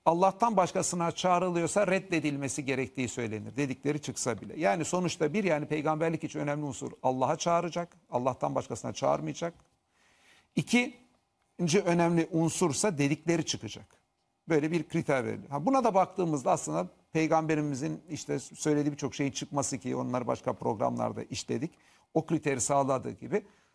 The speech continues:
Allah'tan başkasına çağırmamak, yani tek Allah'a çağırıp bütün o putları, putperestlikleri, aracıları reddetmesiyle de aslında bu eski ayetin kriterini nasıl peygamberimizin,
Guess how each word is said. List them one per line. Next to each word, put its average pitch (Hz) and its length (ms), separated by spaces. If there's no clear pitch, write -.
Allah'tan 165 520
başkasına 143 540
çağırmamak, 139 680
yani 117 340
tek 156 160
Allah'a 131 380
çağırıp 120 380
bütün 170 160
o 143 160
putları, 123 440
putperestlikleri, 123 920
aracıları 123 680
reddetmesiyle 117 880
de 202 160
aslında 151 460
bu 165 140
eski 151 280
ayetin 139 240
kriterini 135 400
nasıl 151 220
peygamberimizin, 123 800